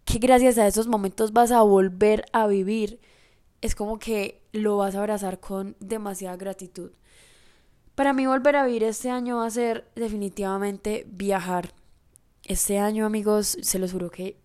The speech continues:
yo en el dos mil veinte, veintiuno o dos mil diecinueve, yo no iba ni a la esquina. Yo no tenía ni un peso para ir, pues, les digo, a un hotel en Santa Fe de Antioquia. O sea, yo no tenía un peso para nada de eso. Para absolutamente nada de eso.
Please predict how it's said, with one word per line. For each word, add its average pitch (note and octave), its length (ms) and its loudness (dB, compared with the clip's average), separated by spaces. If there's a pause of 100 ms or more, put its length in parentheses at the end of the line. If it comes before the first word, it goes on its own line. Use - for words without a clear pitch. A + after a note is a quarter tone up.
(120)
yo F#3+ 160 -14
en F3+ 80 -8
el F#3+ 100 -10
dos G#3+ 160 -4
mil F#3 180 -8
veinte, F#3+ 340 -4
veintiuno G3+ 400 -2
o G3+ 40 2
dos F#3+ 120 -2
mil F#3 100 -10
diecinueve, G3+ 480 -4 (280)
yo G3 120 0
no G#3+ 260 -2
iba B3 260 -2
ni G#3+ 120 -8
a G3 60 -8
la F#3+ 100 -10
esquina. F3+ 500 -16 (360)
Yo G#3 80 -4
no A#3 100 -6
tenía B3+ 460 0 (160)
ni B3 160 0
un A#3+ 140 -2
peso C4 440 0
para G#3+ 260 -6
ir, G#3 160 -8
pues, A#3+ 280 -10
les A#3+ 180 -2
digo, A#3 400 0
a G#3+ 100 2
un G#3 160 -2
hotel A3 440 0
en A3 200 -4
Santa G#3 260 -6
Fe G3 80 -2
de F#3 60 0
Antioquia. F#3 520 -4
O - 20 -12
sea, G3 260 -8
yo G3+ 160 -10
no G3 120 -12
tenía A3+ 240 -4
un G#3+ 80 -8
peso A3+ 240 -2
para F#3 200 -6
nada G3 440 0
de F#3 180 0
eso. F3 240 -6 (800)
Para G3+ 160 -2
absolutamente A3+ 960 2
nada A3 260 -4
de F#3 140 -6
eso. E3+ 180 -14